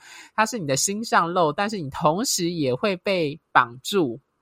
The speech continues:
跟着这个宠物绑住，你的时间、你的生活的 deadline、你的规划，它每天都要吃，每天都要睡，每天都要大-，呃，排泄这样的议题，对。所以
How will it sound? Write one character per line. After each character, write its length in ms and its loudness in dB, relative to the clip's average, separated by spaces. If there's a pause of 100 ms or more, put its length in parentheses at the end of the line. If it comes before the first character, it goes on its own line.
跟 160 -4
着 140 -2
这 100 -4
个 120 2
宠 260 -4
物 140 -4
绑 280 -6
住， 320 -14
你 80 -8
的 120 0
时 260 -2
间、 260 -4
你 60 -4
的 80 -2
生 320 -4
活 180 0
的 180 -2
deadline、 500 -4
你 80 -10
的 80 -4
规 240 0
划， 180 2
它 140 0
每 160 -6
天 200 -6
都 80 -2
要 160 6
吃， 300 -4
每 140 -6
天 120 -4
都 80 -4
要 140 4
睡， 240 -2
每 140 -6
天 120 -4
都 100 -2
要 300 8 (440)
大-， 120 2 (220)
呃， 320 2
排 340 0
泄 360 -2
这 100 -4
样 100 -2
的 200 -4
议 220 -8
题， 380 -20 (140)
对。 240 -12 (320)
所 140 4
以 100 -2